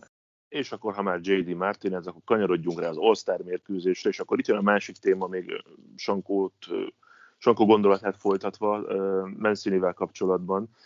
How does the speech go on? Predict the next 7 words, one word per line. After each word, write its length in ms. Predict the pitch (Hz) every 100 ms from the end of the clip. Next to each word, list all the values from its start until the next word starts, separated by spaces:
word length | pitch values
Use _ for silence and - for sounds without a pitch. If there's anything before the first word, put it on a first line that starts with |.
| - _
Ugye 600 | - 95 98 95 95 95 -
kicsit 460 | - 113 107 - -
most 240 | - 92 - -
kronológiailag 880 | - 107 98 95 87 92 90 90 82
ugrálva 720 | 104 92 90 85 82 82 85 -
az 260 | 92 85 -
időben, 680 | 87 85 82 80 87 110